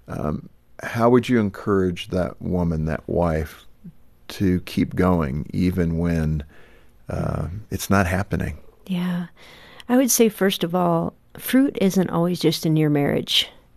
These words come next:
Speaker 2: The fruit isn't that you're gonna change your husband. The fruit may be very silent for a while.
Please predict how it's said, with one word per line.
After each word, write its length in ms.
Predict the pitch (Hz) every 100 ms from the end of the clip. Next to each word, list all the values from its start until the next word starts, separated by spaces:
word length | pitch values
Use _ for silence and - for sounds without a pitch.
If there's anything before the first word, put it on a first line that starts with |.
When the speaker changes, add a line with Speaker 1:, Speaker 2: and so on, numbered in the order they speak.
| _ - _ -
Speaker 2:
The 100 | 190
fruit 300 | 185 240 233
isn't 260 | 220 202 175
that 160 | 175
you're 100 | 165
gonna 180 | 170 165
change 300 | 156 170 151
your 120 | 151
husband. 580 | 151 - - - 170 - - - - - - - - - _ _ 220
The 120 | 185
fruit 420 | - 220 226 -
may 180 | 202 190
be 180 | 175 165
very 240 | 175 175
silent 500 | - 180 165 165 -
for 140 | -
a 100 | 156
while. 520 | 156 151 151 156 165